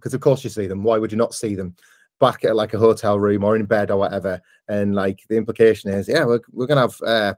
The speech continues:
full sex, we're gonna have penetrative intercourse right, right now." And like every couple that has penetrative intercourse, all you've gotta do is, uh, sign the penetrative intercourse sex contract,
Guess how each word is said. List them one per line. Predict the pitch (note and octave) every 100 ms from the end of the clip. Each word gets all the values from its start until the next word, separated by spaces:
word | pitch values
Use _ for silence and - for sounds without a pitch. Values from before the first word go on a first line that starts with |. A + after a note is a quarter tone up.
| _
full | - E3 E3+ C3 -
sex, | D#3 C#3+ - -
we're | C#3+
gonna | C#3
have |
penetrative | D#3+ C#3+ D3 C#3
intercourse | D3 - F#2+ -
right, | A#2 C#3+ C#3+ C3
right | C#3+ C3+
now." | C3 G#2 F2+ _ _ _
And | A#2+
like | C3+ D#3
every | B3+ D#4+
couple | - C3 A#2
that | G#2+ G2+
has | G#2
penetrative | A#2+ G#2+ - G2+
intercourse, | G2+ G2+ F#2+ F2+
all | G3
you've | G3+
gotta | A#2+
do | D3+ C#3+ F#2+ - _ _
is, | A#2+ A#2
uh, | A#2
sign | - F3+ F#3+
the | C3
penetrative | - G3+ D#3+ D3+
intercourse | F3+ E3+ C3+ A2 - _ -
sex | - C#4 -
contract, | - A#2 G2+ G#2+ - -